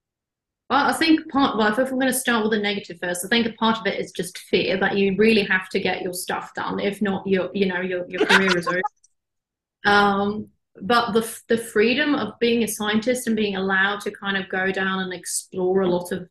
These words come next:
Speaker 1: different pathways, um, are, is incredible, right? And especially the way I set myself up, right? I have this core molecular biology base, and then I can basically work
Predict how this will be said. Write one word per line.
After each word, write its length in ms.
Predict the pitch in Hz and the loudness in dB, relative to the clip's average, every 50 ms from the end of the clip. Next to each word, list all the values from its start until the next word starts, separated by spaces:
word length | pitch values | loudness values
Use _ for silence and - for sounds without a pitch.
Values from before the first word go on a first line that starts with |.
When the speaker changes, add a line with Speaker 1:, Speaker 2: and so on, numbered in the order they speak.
| _ | _
Speaker 1:
different 500 | - 180 170 - - 185 185 175 175 - - _ _ _ _ _ | -8 -8 -8 -6 -6 -6 -6 -6 -6 -10 -14 _ _ _ _ _
pathways, 880 | - 214 247 - 190 - - 226 233 254 269 285 285 285 - - - - - - | -4 -2 -2 -2 -4 -4 0 0 0 2 2 0 -2 -2 -6 -8 -10 -12 -8 -4
um, 460 | 202 190 190 185 185 185 185 185 - _ _ _ - | -2 0 0 0 -2 -4 -4 -6 -10 _ _ _ -8
are, 380 | - 196 190 185 - - - - _ _ - | -2 0 0 0 -2 -4 -8 -16 _ _ -6
is 100 | - 196 | -4 -2
incredible, 640 | - 190 185 190 - 196 185 180 175 - - - 185 | -2 -2 -4 -2 0 0 0 0 -2 -4 -2 -4 -2
right? 240 | 196 196 196 196 - - - | -2 0 -2 -2 -4 -6 -6
And 380 | 202 196 196 190 190 190 190 185 - - _ _ _ _ _ _ _ - _ _ _ - | -4 -2 0 0 2 2 0 0 -4 -14 _ _ _ _ _ _ _ -20 _ _ _ -4
especially 840 | - 220 214 - - 247 240 - - 233 208 208 202 202 202 196 190 - 196 | -4 -4 -2 2 2 2 2 2 0 2 4 6 6 6 6 4 2 0 0
the 100 | 202 208 | -2 0
way 180 | 202 214 214 202 | 2 4 4 6
I 180 | 202 196 190 | 4 4 4
set 320 | 190 - - - 202 - - | 0 -2 0 0 0 0 0
myself 460 | 185 185 180 - 226 220 226 214 220 - | -4 -4 -4 -2 0 0 0 0 -2 -2
up, 240 | 202 185 185 - - - | -4 -4 -4 -6 -6 -4
right? 180 | 196 190 196 190 | 0 0 0 0
I 100 | 196 185 185 175 185 | -2 -4 -4 -2 -4
have 100 | 190 185 | -4 -2
this 220 | - 190 190 - - | -4 -6 -6 -6 -8
core 380 | - - - 226 214 208 202 | -8 -4 0 2 4 4 4
molecular 520 | 196 196 190 190 190 190 - 202 196 185 175 | 4 2 2 0 0 0 0 -4 -4 -4 -4
biology 880 | 180 185 180 190 196 202 214 208 202 - 220 214 214 214 214 214 202 - - 196 175 170 | -4 -4 -2 0 2 2 2 2 2 0 0 0 2 2 0 0 -2 -4 -8 -14 -8 -2
base, 440 | 190 190 196 220 269 277 269 - - | 0 0 0 2 0 -2 -2 -4 -6
and 220 | - 214 202 202 | -6 -4 0 0
then 100 | 202 202 | 0 0
I 80 | 202 196 | 0 -2
can 200 | - - 196 185 | -4 -6 -6 -4
basically 600 | 196 196 202 202 - - - 220 208 196 190 180 | -4 -4 -4 -4 -6 -10 -6 -4 -2 -2 -2 -2
work 420 | 175 196 190 190 190 185 - - | -2 -2 -2 -2 -2 -4 -6 -12